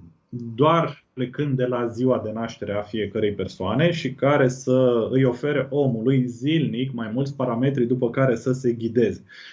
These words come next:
Și toate astea, bineînțeles, vor fi explicate în aplicație.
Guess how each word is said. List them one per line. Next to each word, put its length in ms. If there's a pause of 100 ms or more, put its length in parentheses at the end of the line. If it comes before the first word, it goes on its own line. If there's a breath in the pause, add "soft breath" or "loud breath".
(120)
Și 100
toate 200
astea, 180
bineînțeles, 420
vor 160
fi 100
explicate 520
în 100
aplicație. 640